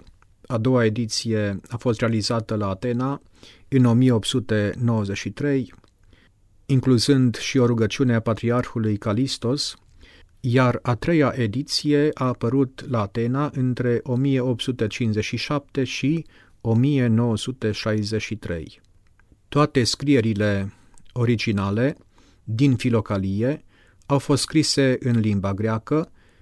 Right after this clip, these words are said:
cu excepția a două texte care, inițial, au fost scrise în limba latină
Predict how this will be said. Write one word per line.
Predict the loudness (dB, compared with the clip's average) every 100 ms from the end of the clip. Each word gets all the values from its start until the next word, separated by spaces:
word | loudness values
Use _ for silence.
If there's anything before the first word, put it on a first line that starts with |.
| -20 _
cu | 2 2
excepția | 2 0 0 0 0 0 0
a | 0 -4
două | 0 2 2
texte | 0 -2 -2 -4 -2 -2
care, | 0 0 0 0 0
inițial, | 0 0 0 -2 0 0 -2 -12 -20 -10
au | 0 2
fost | 2 0 0 -6
scrise | -4 0 0 0 0 0
în | 0 0
limba | 0 0 0
latină | -2 -4 -4 -2 -2